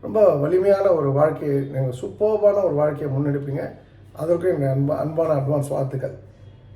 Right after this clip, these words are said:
அது மாதிரி பழனியில ஒரு, ஒரு சம்பவம். அஹ், ஒ-, ஒன்னே கால் மணி நேரம் வந்து அந்த பூஜை நடக்குது. இது நான் இந்த, இந்த அளவுக்கு ஒரு விசித்திரமான பூஜையை பார்த்ததில்ல, விசாலமான ஒரு லென்த்தியான பூஜையை பார்த்ததில்ல நான்.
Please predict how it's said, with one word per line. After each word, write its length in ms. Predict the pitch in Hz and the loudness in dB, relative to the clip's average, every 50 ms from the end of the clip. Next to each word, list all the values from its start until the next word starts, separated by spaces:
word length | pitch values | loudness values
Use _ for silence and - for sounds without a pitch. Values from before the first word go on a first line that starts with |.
| - - - - - - - - - - - - - - - - - - - - - - - - - - - | -20 -20 -20 -20 -20 -20 -20 -20 -20 -20 -20 -20 -20 -20 -20 -20 -20 -20 -20 -20 -20 -20 -20 -20 -14 -2 2
அது 100 | 196 202 | 4 6
மாதிரி 240 | 208 208 214 214 208 190 | 6 8 8 8 8 8
பழனியில 560 | 170 139 - 202 220 240 247 233 220 214 202 | 6 6 6 6 6 6 6 4 4 4 2
ஒரு, 420 | 190 180 170 156 151 147 147 147 143 135 - - - - - - - - | 4 2 2 0 0 -2 -2 -2 -4 -6 -8 -12 -20 -20 -20 -20 -14 -10
ஒரு 120 | 160 147 | -8 -8
சம்பவம். 500 | 139 - 170 170 175 175 165 151 139 - - - 131 - - - - - - - - - - - - - - - - - - - - - - - - - | -6 -4 -2 0 2 2 2 2 0 -6 -12 -16 -18 -20 -20 -20 -20 -20 -20 -20 -20 -20 -20 -20 -20 -20 -20 -20 -20 -20 -20 -20 -20 -20 -20 -20 -16 -10
அஹ், 140 | - 147 143 | -8 -6 -4
ஒ-, 340 | 143 139 147 160 170 175 170 | -4 -4 -4 -4 -4 -2 0
ஒன்னே 220 | 170 196 220 214 | 2 4 6 8
கால் 140 | 208 185 175 | 8 6 6
மணி 160 | 165 170 185 | 4 2 2
நேரம் 160 | 208 214 208 180 | 4 4 4 2
வந்து 220 | 170 165 175 196 | 2 0 0 -2
அந்த 320 | 185 156 147 139 135 127 - - | -2 -2 -2 -2 -2 -4 -4 -4
பூஜை 360 | 165 165 147 151 143 - - - - - - - | -4 -4 -2 -2 -4 -6 -8 -12 -18 -18 -10 -6
நடக்குது. 460 | 135 139 151 139 147 135 - - - - - - - - - 120 | -4 -4 -2 -2 -4 -6 -6 -6 -10 -18 -20 -20 -20 -18 -14 -10
இது 160 | 123 131 131 135 | -8 -6 -4 -4
நான் 640 | 135 131 131 131 143 139 135 135 135 135 127 127 | -4 -4 -4 -4 -4 -4 -4 -2 -2 -2 -2 -2
இந்த, 160 | 127 131 135 139 | -2 -4 -2 -2
இந்த 260 | 139 143 147 175 170 | 0 2 4 6 6
அளவுக்கு 280 | 170 185 190 190 185 | 6 6 4 2 2
ஒரு 120 | 185 160 151 | 2 0 0
விசித்திரமான 480 | 151 143 - 170 165 170 165 170 175 | -2 -4 -4 -2 -2 0 0 2 0
பூஜையை 360 | 170 151 147 147 147 156 147 135 - | 0 0 -2 -4 -4 -2 -4 -4 -2
பார்த்ததில்ல, 360 | 135 139 139 139 143 131 135 | -2 -2 -2 -2 -4 -4 -4
விசாலமான 580 | 131 123 - 151 151 143 143 147 147 147 151 - - - - - - - - | -4 -2 0 0 0 0 0 -2 0 -2 -2 -4 -6 -12 -20 -20 -20 -20 -12
ஒரு 200 | - 139 139 143 139 139 139 139 139 131 127 139 | -6 -4 -2 0 0 0 0 0 0 0 -2 -2
லென்த்தியான 440 | 143 - 165 147 175 175 160 165 156 | -4 -4 -2 2 2 2 4 4 2
பூஜையை 380 | 147 143 147 143 147 143 135 135 - | 0 0 0 0 0 0 -2 -2 -4
பார்த்ததில்ல 380 | 165 147 135 156 143 135 127 | -4 -4 -4 -2 -2 -2 -2
நான். 240 | 113 110 107 - - | -4 -6 -10 -12 -14